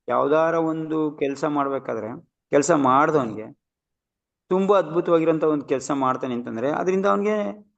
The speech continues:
at least ಅವನಿಗಾದ್ರೂ ಓಕೆ ನಾನು ಒಳ್ಳೆ ಕೆಲ್ಸ ಮಾಡಿದ್ದೀನಪ್ಪ ಅಂತ ನೆಮ್ಮದಿ ಇರ್ಬೇಕು. ಯಾರು ಬೇರೆಯವ್ರು ಒಪ್ಕೊಳ್ಳಿಲ್ಲ ಅಂದ್ರೂ ಕೂಡ ಅವನಿಗಾದ್ರೂ ಅದು ನೆಮ್ಮದಿ ಬರ್ಬೇಕು. So ಅಂಥದ್ರಲ್ಲಿ ವ್ಯಾಸ ಮಹರ್ಷಿ ಇಷ್ಟೊಂದು ದೊಡ್ಡ ಕೆಲ್ಸ ಮಾಡಿದ್ರು ಕೂಡ ಅವ್ರಿಗೆ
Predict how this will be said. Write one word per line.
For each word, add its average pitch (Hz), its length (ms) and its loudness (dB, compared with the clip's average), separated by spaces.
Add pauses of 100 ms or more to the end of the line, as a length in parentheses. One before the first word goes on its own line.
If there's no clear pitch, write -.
(160)
at 127 180 -8
least 208 380 2
ಅವನಿಗಾದ್ರೂ 190 760 0
ಓಕೆ 156 260 0
ನಾನು 117 200 -6
ಒಳ್ಳೆ 120 220 -4
ಕೆಲ್ಸ 123 280 -6
ಮಾಡಿದ್ದೀನಪ್ಪ 123 600 -2
ಅಂತ 117 160 -4
ನೆಮ್ಮದಿ 107 340 -4
ಇರ್ಬೇಕು. 104 400 -8 (1080)
ಯಾರು 131 240 4
ಬೇರೆಯವ್ರು 143 380 8
ಒಪ್ಕೊಳ್ಳಿಲ್ಲ 151 420 6
ಅಂದ್ರೂ 165 220 0
ಕೂಡ 139 220 -2 (640)
ಅವನಿಗಾದ್ರೂ 208 460 4
ಅದು 208 120 4
ನೆಮ್ಮದಿ 185 320 0
ಬರ್ಬೇಕು. 127 540 -2 (800)
So 180 240 2
ಅಂಥದ್ರಲ್ಲಿ 202 400 -2
ವ್ಯಾಸ 143 500 -4
ಮಹರ್ಷಿ 190 400 0
ಇಷ್ಟೊಂದು 175 760 -2
ದೊಡ್ಡ 175 180 -2
ಕೆಲ್ಸ 170 300 -4
ಮಾಡಿದ್ರು 175 380 -2
ಕೂಡ 180 180 -2
ಅವ್ರಿಗೆ 175 720 0